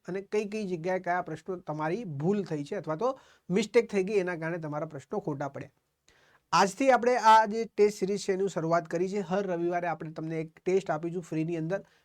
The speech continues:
પી ડી એફ સ્વરૂપે. એ તમારે અટેમ્પ્ટ કરવાની છે અને તમારે પોતાની તૈયારી જે છે એને ઇવેલ્યુએટ કરવાની છે કે ભાઈ સાચી દિશા તરફ જઈ રહી છે કે નહીં.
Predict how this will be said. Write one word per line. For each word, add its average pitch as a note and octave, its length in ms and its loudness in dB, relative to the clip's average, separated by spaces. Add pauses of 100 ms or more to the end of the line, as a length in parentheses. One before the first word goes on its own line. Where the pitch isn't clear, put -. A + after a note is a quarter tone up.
(140)
પી E3+ 100 4
ડી G3+ 120 4
એફ G3+ 100 4
સ્વરૂપે. E3 440 -4 (300)
એ E3+ 60 -4
તમારે D#3+ 280 2
અટેમ્પ્ટ G3 300 0
કરવાની F#3+ 320 -2
છે G#3 120 -6
અને G3 120 -4
તમારે F3 320 -2
પોતાની E3+ 400 -4
તૈયારી E3 420 -4
જે C#3+ 100 -8
છે C#3+ 120 -10
એને D#3+ 120 -8
ઇવેલ્યુએટ F#3 600 2
કરવાની D3+ 400 -4
છે G3+ 120 -4
કે A3 80 -6
ભાઈ B3 160 -10
સાચી E3 380 -4
દિશા E3 260 -4
તરફ D#3+ 240 -6
જઈ E3 240 -4
રહી D3 120 -4
છે G3+ 220 -8 (240)
કે D3 100 -4
નહીં. C3 200 -8